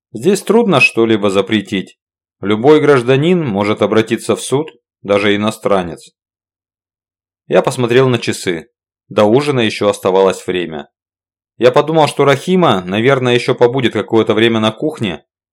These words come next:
и у меня есть возможность, поднявшись к себе, немного отдохнуть.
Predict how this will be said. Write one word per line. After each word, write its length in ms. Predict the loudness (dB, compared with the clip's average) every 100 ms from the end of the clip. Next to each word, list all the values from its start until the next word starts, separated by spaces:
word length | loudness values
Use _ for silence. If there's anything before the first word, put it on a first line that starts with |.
| _
и 60 | -2
у 80 | 0
меня 160 | 0
есть 220 | 0 0
возможность, 560 | 0 0 2 0 0 -2
поднявшись 480 | -2 0 -2 -2 -8
к 40 |
себе, 360 | -8 -8 -4 -2
немного 460 | -2 -2 -2 2 0
отдохнуть. 640 | 2 -2 -2 -10 -10 -16